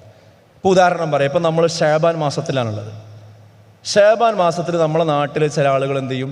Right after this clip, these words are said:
ഷാബാൻ മാസത്തിന് പുണ്യമുണ്ട്. ആ ഷാബാൻ മാസത്തിൻ്റെ, പിന്നെ, ദിവസങ്ങളിൽ റസൂലുള്ളാഹി സ്വല്ലല്ലാഹി അലൈഹി വസല്ലമ കൂടുതലായി നോമ്പ് നോറ്റിരുന്നു എന്നതൊരു വസ്തുതയാണ്. റമദാൻ കഴിഞ്ഞാൽ ഏറ്റവും കൂടുതൽ നോമ്പ് നോറ്റിരുന്നത് ഷാബാൻ മാസത്തിലാണ് എന്ന് നമുക്ക് കാണാൻ പറ്റും.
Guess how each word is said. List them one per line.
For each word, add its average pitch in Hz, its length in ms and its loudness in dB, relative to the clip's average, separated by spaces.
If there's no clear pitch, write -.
ഷാബാൻ 180 360 2
മാസത്തിന് 196 420 -2
പുണ്യമുണ്ട്. 160 540 0
ആ - 20 6
ഷാബാൻ 185 320 2
മാസത്തിൻ്റെ, 170 640 0
പിന്നെ, 151 400 2
ദിവസങ്ങളിൽ 170 420 0
റസൂലുള്ളാഹി 170 460 0
സ്വല്ലല്ലാഹി 156 320 0
അലൈഹി 151 100 -10
വസല്ലമ 156 280 -2
കൂടുതലായി 160 540 0
നോമ്പ് 156 320 0
നോറ്റിരുന്നു 143 460 -4
എന്നതൊരു 139 340 -4
വസ്തുതയാണ്. 123 540 -4
റമദാൻ 175 400 2
കഴിഞ്ഞാൽ 175 320 0
ഏറ്റവും 208 440 -2
കൂടുതൽ 175 300 2
നോമ്പ് 156 260 0
നോറ്റിരുന്നത് 151 480 -2
ഷാബാൻ 143 380 0
മാസത്തിലാണ് 139 560 -2
എന്ന് 135 140 -6
നമുക്ക് 131 200 -6
കാണാൻ 120 220 -2
പറ്റും. 110 200 -10